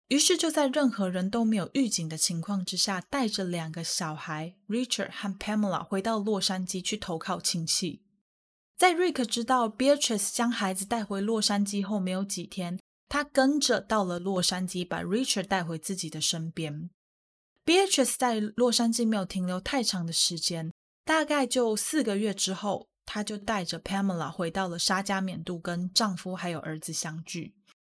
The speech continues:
同年一九六五年，Richard 因为持有大麻而被警察逮捕。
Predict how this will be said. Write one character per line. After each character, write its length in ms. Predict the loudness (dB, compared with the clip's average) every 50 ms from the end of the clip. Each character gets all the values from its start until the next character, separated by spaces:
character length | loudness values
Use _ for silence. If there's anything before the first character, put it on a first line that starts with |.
| _ _ _ _ _ _ 0
同 200 | 2 2 4 4
年 240 | 2 2 0 0 0 0
一 140 | 0 2 2
九 240 | 4 4 4 4 6
六 160 | 4 4 4
五 160 | 4 2 0
年， 320 | -2 -2 -4 -4 -6 -6 -8 _ _ _ _ 0
Richard 320 | 2 2 4 4 4 4
因 160 | 4 4 4 4
为 100 | 4 4
持 300 | 4 4 4 4 2 2
有 180 | 0 0 -2
大 320 | -2 _ -2 0 0 0 -2
麻 200 | -4 -6 -6 -6
而 200 | -4 -6 -4 -2
被 180 | -2 -2 -2
警 260 | -2 -4 -4 -4 -4 -4
察 220 | -4 -4 -6 -6
逮 240 | -4 -4 -4 -4 -4
捕。 260 | -6 -6 -8 -10 -10